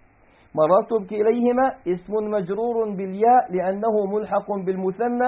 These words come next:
والهاء مضاف إليه. طيب، والما؟ كلاهما، كليهما، ما هذه؟ هذه دلالة على، على،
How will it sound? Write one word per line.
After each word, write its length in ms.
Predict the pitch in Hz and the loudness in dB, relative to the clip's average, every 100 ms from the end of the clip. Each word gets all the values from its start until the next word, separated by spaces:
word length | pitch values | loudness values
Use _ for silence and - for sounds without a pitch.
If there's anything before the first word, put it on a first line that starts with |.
| 240 | -2
والهاء 480 | 180 175 180 220 208 202 | 0 0 4 4 4 0
مضاف 460 | 185 170 190 190 175 | -4 0 2 2 0
إليه. 440 | 160 160 156 - - _ _ - | -8 -4 -4 -4 -16 _ _ -10
طيب، 340 | 147 139 127 | -10 -8 -8
والما؟ 480 | 147 147 175 160 165 _ - - | -8 -2 2 2 0 _ -20 -12
كلاهما، 960 | 143 156 165 143 185 - 160 151 123 - _ _ | -4 -2 -2 -4 -10 -10 -4 -4 -4 -10 _ _
كليهما، 840 | 135 156 180 151 180 - 147 165 160 - - _ _ _ _ _ - | -8 -6 -6 -10 -14 -14 -8 -2 -2 -2 -10 _ _ _ _ _ -14
ما 200 | 135 185 | -4 -4
هذه؟ 460 | 190 170 147 160 185 - - - - _ _ 196 | 0 0 0 -4 -8 -14 -20 -20 -20 _ _ -6
هذه 240 | 208 226 220 - - | -4 -2 -6 -6 -4
دلالة 680 | 175 180 214 220 226 220 | -2 2 2 2 -4 -4
على، 200 | 180 160 202 233 - _ _ _ _ - - - | 0 2 2 -2 -12 _ _ _ _ -20 -20 -10
على، 280 | 139 151 | -6 -6